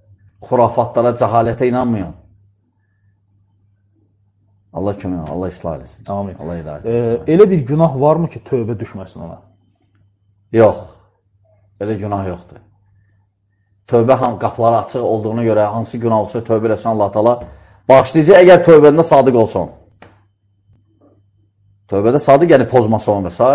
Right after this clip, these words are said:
Speaker 1: Allahdan doğrudan peşman olub Allaha tövbə eləsən, Allah bağışlayır. Özü deyir Allah Taala. Və tubu ilallahi cəmiyyən əyyuhəl mu'minun ləalləkum tuflihun. Hə.
Speaker 2: Mhm. Şeyx, burada sual verən soruşur ki, e,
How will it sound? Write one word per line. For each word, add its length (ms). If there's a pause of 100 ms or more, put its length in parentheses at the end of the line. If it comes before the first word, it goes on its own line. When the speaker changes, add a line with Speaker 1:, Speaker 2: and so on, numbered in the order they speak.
(200)
Speaker 1:
Allahdan 460
doğrudan 500 (440)
peşman 320
olub 240
Allaha 280
tövbə 200
eləsən, 440 (400)
Allah 260
bağışlayır. 380
Özü 180
deyir 160
Allah 180
Taala. 280 (2000)
Və 80
tubu 260
ilallahi 440
cəmiyyən 380
əyyuhəl 260
mu'minun 400
ləalləkum 460 (600)
tuflihun. 420
Hə. 100 (540)
Speaker 2:
Mhm. 240 (480)
Şeyx, 180
burada 140
sual 280
verən 160
soruşur 340
ki, 140
e, 200